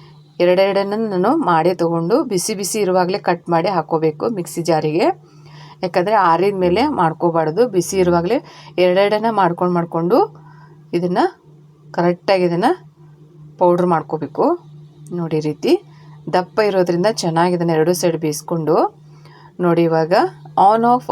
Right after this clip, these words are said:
on off ಮಾಡಿ ಮಾಡಿ ಈ ಥರ ರವ ರವ ಬರುತ್ತೆ ಅದು ನೋಡಿ, ಅಲ್ಲಿ ತನಕ ಮಾಡ್ಕೋಬೇಕು ಇದನ್ನು. ನಾನು ಇದೇ ರೀತಿ ಎರಡರಿಂದ ಮೂರು ಬ್ಯಾಚ್ ಆಗಿದೆ,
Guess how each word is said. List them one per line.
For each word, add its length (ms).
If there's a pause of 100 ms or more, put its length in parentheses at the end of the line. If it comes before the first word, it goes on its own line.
on 220
off 100 (100)
ಮಾಡಿ 240
ಮಾಡಿ 200 (540)
ಈ 20 (120)
ಥರ 100 (1500)
ರವ 120 (100)
ರವ 120 (400)
ಬರುತ್ತೆ 400
ಅದು 160 (1040)
ನೋಡಿ, 260
ಅಲ್ಲಿ 260
ತನಕ 200 (100)
ಮಾಡ್ಕೋಬೇಕು 540
ಇದನ್ನು. 260 (1700)
ನಾನು 200 (120)
ಇದೇ 140 (100)
ರೀತಿ 280 (1400)
ಎರಡರಿಂದ 400 (120)
ಮೂರು 240
ಬ್ಯಾಚ್ 260 (100)
ಆಗಿದೆ, 320